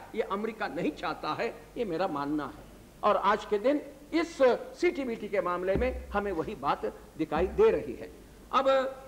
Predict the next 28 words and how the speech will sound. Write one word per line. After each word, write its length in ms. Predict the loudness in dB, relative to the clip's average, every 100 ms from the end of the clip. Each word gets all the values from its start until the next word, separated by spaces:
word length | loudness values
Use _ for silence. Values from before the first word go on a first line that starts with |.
| -18 -20 -20 -20 -4
क्रिस्टोफर 440 | 0 2 2 4 4
वॉरेन 420 | 4 4 2 0
को 160 | -2 2
जो 180 | 4
हमें 220 | 4 0 -2
कहना 380 | -2 -2 -2 -2
था, 60 |
वो 140 | 2 2
उन्होंने 220 | 0 -4
कह 240 | -2 -2
दिया 240 | 0 0 -4 -6 -12 -14 -16 -6 4
और 120 | 4
कहा 260 | 6 4 4
कि 140 | 0
हम 540 | 0 0 0 -6 -8 2
आड़ 260 | 4 6
आ 140 | 4 4
रहे 260 | 2 -2
हैं 380 | -2 -2 -4 -12 -18 -20 -20 -20 -20 -6 4
कि 440 | 4 4 -4 -14 -18 -20 -2
सीटीबीटी 520 | 0 0 0 -2 -2 0
पर 220 | 2 2
हस्ताक्षर 520 | -2 0 -2 2 4
हो, 160 | 4 2 0 -14 -18 -12 2
comprehensive 720 | 2 4 2 4 2 2 -2
test 360 | 2 2 2 0
ban 220 | 0 0
treaty, 560 | -6 -10 -4 -4 -6